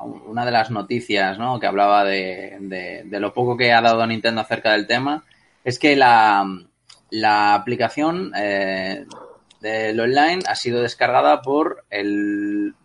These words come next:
veinticinco por ciento de los usuarios de la consola. Pero, eh, no se ha concretado cuántos, eh, eh, han pasado por caja para seguir pagando por el servicio. O sea, cuántos han,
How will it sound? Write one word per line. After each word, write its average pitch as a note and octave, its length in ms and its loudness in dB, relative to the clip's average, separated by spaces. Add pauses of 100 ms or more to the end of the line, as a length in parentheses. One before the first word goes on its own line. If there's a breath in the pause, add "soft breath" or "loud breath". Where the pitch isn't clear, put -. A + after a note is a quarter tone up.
(140)
veinticinco A2+ 480 -6
por - 120 -6
ciento C#3+ 200 -6
de A#2+ 80 0
los G2+ 180 -4
usuarios G2+ 400 -4
de F#2+ 60 -2
la F2+ 100 -6
consola. - 360 -20 (760)
Pero, D#3 540 4
eh, G#2+ 800 -2
no A2 540 -8
se C#3 140 -2
ha B2 80 -2
concretado C#3 720 0
cuántos, C#3+ 640 0
eh, G2 560 -2 (300)
eh, F#2 420 -6 (120)
han B2 140 -2
pasado G#2 300 -2
por G#2 140 -8
caja G#2 260 -4
para G2 140 -2
seguir G2 280 -8
pagando F#2 840 -8
por F2+ 100 -16
el F#2 60 -20
servicio. F#2 380 -14
O - 20 -14
sea, F2+ 160 -12
cuántos G#2 380 -8
han, G2+ 280 -10